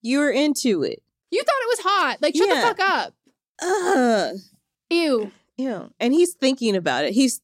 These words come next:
Speaker 1: thinking about it all the time, too.
Speaker 2: Yes. That's disgusting.
Speaker 1: Every time you guys are together, he's thinking about the next move to make to get the party started.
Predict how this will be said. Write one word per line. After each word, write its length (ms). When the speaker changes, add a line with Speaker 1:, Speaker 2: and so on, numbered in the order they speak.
Speaker 1:
thinking 360
about 280
it 120
all 200
the 120
time, 360
too. 200
Speaker 2:
Yes. 680
That's 200
disgusting. 760
Speaker 1:
Every 280
time 300
you 140
guys 240
are 80
together, 420
he's 240
thinking 300
about 320
the 80
next 380
move 300
to 80
make 280
to 100
get 200
the 60
party 460
started. 560